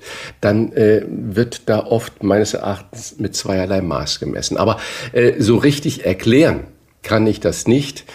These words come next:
was Aiwanger angeht und was die Freie Wähler in Bayern angehen. Das sollen, äh, Soziologen oder Parteienforscher uns mal bitte schön haarklein, äh,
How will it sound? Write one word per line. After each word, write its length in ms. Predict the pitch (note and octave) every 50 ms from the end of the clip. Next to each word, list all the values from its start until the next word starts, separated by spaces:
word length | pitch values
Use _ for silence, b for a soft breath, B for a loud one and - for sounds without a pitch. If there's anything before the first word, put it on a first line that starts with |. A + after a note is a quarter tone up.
| B B B B
was 300 | - F#2+ F#2+ - - -
Aiwanger 680 | F#2 G2 G#2 G#2+ F#2+ G#2 G#2 G#2 G#2 G#2 G2+ G2+ F2+ -
angeht 540 | G2+ G2 G2 G2 F#2+ F#2 G2+ G2 F#2+ F#2 -
und 140 | F#2 F2 D#2+
was 140 | F2 E2+ -
die 100 | - F#2+
Freie 440 | - - F2 E2 E2 E2 D#2+ D2+ D#2
Wähler 400 | F#2+ F2+ F2+ F#2+ F2+ D#2+ - -
in 300 | F2+ E2 D#2+ E2 D#2 -
Bayern 380 | E2 D2+ E2 E2+ E2 D#2+ D#2+ -
angehen. 640 | - D#2+ D#2+ D#2+ E2 D#2+ E2+ E2 D#2+ D#2+ D#2 B B B B B B B B B B _
Das 640 | - F2+ E2+ - - - - - - - - - - - - - - -
sollen, 460 | - - - G#2 F#2+ F#2 F#2+ F#2 -
äh, 200 | - F#2+ G2 G2
Soziologen 640 | F2+ F#2+ F#2 - - G#2+ F#2 F#2 F#2+ G#2+ A2+ A#2+ A2+
oder 300 | - G2+ F#2+ F#2+ G2 F2
Parteienforscher 1200 | - - F#2+ F2+ - - G#2 F#2+ G2 G#2 G#2 G#2 - A2+ G#2 G2+ G2 - - G2 F#2 F#2+ F#2 -
uns 300 | - G2+ F#2+ F#2 - -
mal 160 | - F2+ E2+ E2+
bitte 300 | - A2+ - - E2+ E2+
schön 400 | - - - E2+ D#2 D#2 D2+ D2+
haarklein, 720 | E2 D#2 D#2 - - - - D#2 D2+ D2+ D2+ D2+ D#2 D2
äh, 280 | - D#2 D2 D2 C#2+